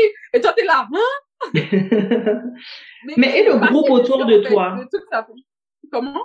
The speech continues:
Speaker 2: Il y a des fermes autour de toi dans la zone où tu es ?
Speaker 1: Oui, il y a, il y a deux fermes.
Speaker 2: Mais vous êtes, euh, vous travaillez, on va pas dire ensemble, mais est-ce qu'il y a une certaine coalition justement pour permettre d'amoindrir certaines choses ?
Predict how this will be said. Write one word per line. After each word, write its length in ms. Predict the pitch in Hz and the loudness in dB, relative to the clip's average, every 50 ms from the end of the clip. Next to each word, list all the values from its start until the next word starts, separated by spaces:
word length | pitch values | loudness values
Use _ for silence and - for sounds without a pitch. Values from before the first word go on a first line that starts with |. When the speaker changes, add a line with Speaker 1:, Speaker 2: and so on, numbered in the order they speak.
| - _ _ | -12 _ _
Speaker 2:
Il 80 | - 196 | -8 -8
y 20 | 202 | -2
a 20 | |
des 160 | 190 202 202 | 0 0 0
fermes 360 | 196 - 320 320 339 339 285 | 0 0 -2 -2 0 0 0
autour 300 | 233 208 202 - 220 208 | 0 -2 -2 -2 -4 -2
de 120 | 202 196 185 | -2 -2 -4
toi 200 | 185 - 196 190 | -4 -6 -8 -8
dans 120 | 180 180 175 | -6 -6 -4
la 100 | 175 180 | -4 -2
zone 220 | 175 196 208 214 | 0 0 0 0
où 160 | - 180 202 | 0 -4 -6
tu 240 | 202 - - 202 185 | -6 -6 -4 -2 0
es ? 240 | 180 180 180 180 - _ _ _ _ _ _ _ _ _ _ _ _ _ _ _ _ _ _ _ | 0 0 -2 -4 -10 _ _ _ _ _ _ _ _ _ _ _ _ _ _ _ _ _ _ _
Speaker 1:
Oui, 360 | 214 226 247 294 320 311 - - | -10 -6 -4 -2 -2 -4 -4 -6
il 80 | 254 294 | -4 -2
y 40 | |
a, 240 | 233 220 220 220 214 | -2 -2 -2 -4 -4
il 80 | 208 190 | -4 -2
y 60 | 202 | -2
a 60 | 220 214 | -4 -2
deux 220 | 214 214 254 320 | -2 -2 -2 -2
fermes. 260 | 311 302 226 196 202 - _ _ _ _ _ _ _ - | -2 -2 -4 -4 -4 -8 _ _ _ _ _ _ _ -2
Speaker 2:
Mais 200 | 185 202 196 190 | 0 0 0 0
vous 200 | 190 190 202 208 | 0 -2 0 0
êtes, 220 | 226 233 240 233 - | 0 0 0 -2 0
euh, 360 | 214 208 196 190 185 185 180 | 0 0 2 0 -2 -2 -4
vous 120 | 175 190 | -4 -6
travaillez, 680 | 185 - - 202 190 185 185 185 196 208 220 220 208 202 202 | -10 -8 -6 -4 -2 0 0 2 4 4 4 4 4 2 -2
on 60 | 175 | -4
va 120 | 175 180 180 | -8 -6 -4
pas 120 | 208 226 | -2 -2
dire 220 | 214 214 208 - 180 | 0 0 -2 -2 -4
ensemble, 400 | 185 190 - - 254 240 214 190 | -8 -10 -8 -6 -4 -2 -2 -2
mais 200 | 180 175 170 - | -2 -2 -4 -4
est-ce 140 | - 214 - | -4 -4 -4
qu'il 140 | - 247 214 | -4 -2 0
y 40 | 202 | 0
a 40 | 208 | 0
une 80 | 240 | 0
certaine 400 | 240 220 202 202 - 214 220 220 - | 0 -2 -4 -4 -4 -4 -4 -4 -2
coalition 600 | - 180 175 170 170 170 170 - - 226 226 220 | -4 -2 -2 -4 -6 -8 -12 -6 -2 -2 0 0
justement 460 | 202 190 185 - - 180 190 202 208 | 0 -2 -4 -4 -6 -4 -2 -2 -2
pour 240 | 208 226 208 - - | 0 -2 -2 -2 -2
permettre 560 | 196 175 170 180 196 202 208 202 - - _ _ _ | -4 -2 -2 -2 -2 -2 -2 -2 -6 -12 _ _ _
d'amoindrir 920 | 160 160 156 165 175 175 175 180 180 180 175 180 196 214 220 226 226 226 - | -10 -6 -2 -2 -2 -2 -2 -2 -2 -2 -2 -2 -2 0 0 0 -2 -2 -6
certaines 340 | 190 185 - - 202 208 | -8 -8 -4 -2 -2 -2
choses ? 500 | 208 - - 220 196 175 175 170 - - | -2 -2 -2 0 0 0 -2 -4 -10 -16